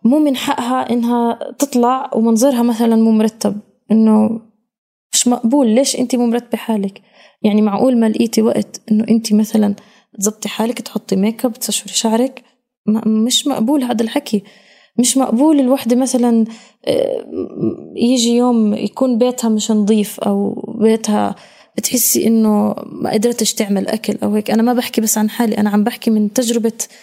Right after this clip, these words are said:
من اللي عم بس بح-، يعني، بشوفه من حوالي، من تجربة الناس اللي حوالي.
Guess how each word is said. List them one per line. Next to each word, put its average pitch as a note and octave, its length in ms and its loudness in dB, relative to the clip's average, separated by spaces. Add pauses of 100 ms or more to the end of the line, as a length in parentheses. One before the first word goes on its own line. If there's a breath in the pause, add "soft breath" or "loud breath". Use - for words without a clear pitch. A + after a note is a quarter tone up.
(480 soft breath)
من G#3+ 360 4
اللي G#3 200 -2
عم G#3+ 160 2
بس C4+ 220 -2
بح-، G#3+ 260 -4
يعني، G#3 160 -2
بشوفه C#4+ 320 0
من A#3 120 -2
حوالي، A3+ 360 0
من G#3 140 0
تجربة B3 400 -2
الناس A3+ 220 0
اللي A3+ 100 -4
حوالي. G#3+ 520 0